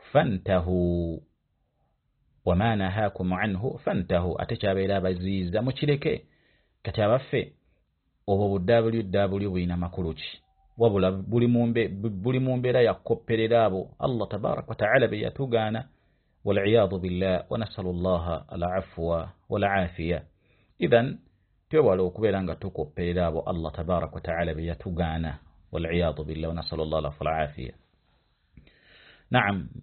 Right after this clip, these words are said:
muganda waffe omulala abuuza nti, "Omuntu ayaludde abalongo alamulwa atya?" Naam, barakallahu fiikum wa jazakumullahu khairan. Omuntu ayaludde abalongo,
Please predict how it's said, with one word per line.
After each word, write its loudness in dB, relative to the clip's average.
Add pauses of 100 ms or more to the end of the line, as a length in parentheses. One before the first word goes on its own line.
(380)
muganda 2
waffe -2
omulala 0
abuuza -2
nti, -6
"Omuntu -4
ayaludde 0 (100)
abalongo -2 (580)
alamulwa 0 (260)
atya?" -4 (600)
Naam, 0
barakallahu 0 (200)
fiikum -4 (300)
wa -4
jazakumullahu -2 (160)
khairan. -2 (600)
Omuntu 2
ayaludde 2
abalongo, -2